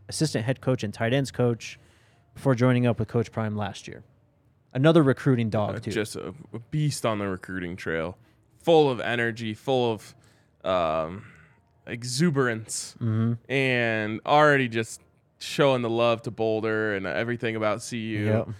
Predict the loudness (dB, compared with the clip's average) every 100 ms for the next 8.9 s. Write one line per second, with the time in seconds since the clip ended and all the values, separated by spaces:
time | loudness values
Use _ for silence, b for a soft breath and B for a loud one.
0 | B -4 0 2 0 0 -4 -4 -6 -2
1 | -2 -4 -6 -2 -2 -2 -4 -6 -10 -4
2 | -2 -2 -4 -4 -6 -6 -6 -2 -2 -4
3 | -4 -4 -4 -8 _ _ _ -12 -8 -6
4 | -8 -12 -16 -20 _ _ _ _ -6 -4
5 | -4 -4 -4 -4 -6 -8 -10 -12 -14 -20
6 | 2 4 6 2 2 0 -2 -6 -8 -8
7 | -8 -10 -2 2 2 0 0 0 0 -2
8 | -2 0 -2 0 -4 -4 -4 -6 -8